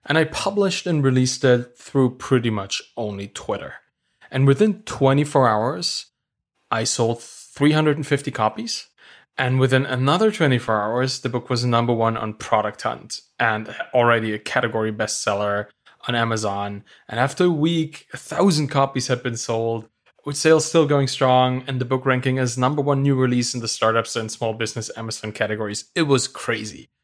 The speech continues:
So how did it all happen? That's what I'm gonna be talking about today.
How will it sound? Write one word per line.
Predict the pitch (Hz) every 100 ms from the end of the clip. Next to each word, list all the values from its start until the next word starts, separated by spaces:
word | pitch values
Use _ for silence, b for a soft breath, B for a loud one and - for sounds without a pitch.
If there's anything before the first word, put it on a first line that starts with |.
| _
So | - 120 113 117 b b b
how | 147 165
did | 131 147
it | 143
all | 135 123
happen? | 113 98 - 101
That's | 127 127
what | 139
I'm | 127
gonna | 123
be | 113
talking | 110 107 107 107
about | 104 104 107
today. | - - - -